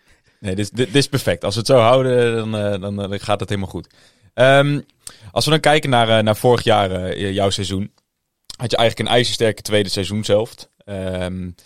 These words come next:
van jezelf, nou, op die, die dubbel zes positie, hè. Ehm, dan word je eigenlijk begin van het seizoen tegen P S V en de twee wedstrijden daarop volgend, misschien wel noodgedwongen door de afwezigheid van Marco Rente, maar word je toch weer als, als centrale verdediger gebruikt. Hoe, hoe was dat voor jou? Was, was dat lastig?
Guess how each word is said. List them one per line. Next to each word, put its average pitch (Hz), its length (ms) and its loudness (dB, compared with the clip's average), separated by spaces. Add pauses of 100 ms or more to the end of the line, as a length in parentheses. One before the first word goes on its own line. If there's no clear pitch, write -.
(260)
van 104 160 -4
jezelf, 101 480 -2
nou, 87 240 -8 (120)
op 95 140 -8
die, 87 220 -6
die 90 200 -10 (100)
dubbel 92 260 -6
zes - 240 -2
positie, 110 440 -4
hè. 104 80 -2 (540)
Ehm, 107 400 0
dan 120 160 0
word 139 160 2
je - 80 0
eigenlijk 156 400 0
begin 135 280 -2
van 131 140 -4
het 113 80 -6
seizoen 113 280 -2
tegen 113 280 -4
P - 80 -6 (100)
S - 120 -4
V 113 320 -2
en 98 140 -4
de 87 80 -10
twee 101 200 -4
wedstrijden 92 420 -4
daarop 90 320 -8
volgend, 107 480 -4 (100)
misschien 110 360 -4
wel 110 100 0
noodgedwongen 104 560 -2
door 98 100 -2
de - 60 -6
afwezigheid 95 500 -2
van 98 100 -8
Marco 92 200 -6
Rente, 101 280 -8
maar 113 240 -4
word 127 200 -2
je 127 100 -10
toch 151 200 0
weer 135 120 -2
als, 123 220 0
als - 140 -4
centrale 120 420 -2
verdediger 117 480 -6
gebruikt. 85 400 -8
Hoe, 120 160 -10
hoe 113 140 -6
was 139 160 0
dat 107 140 -4
voor 95 120 -4
jou? 98 120 0
Was, 110 140 -4
was 127 160 -6
dat 135 120 -4
lastig? 117 360 0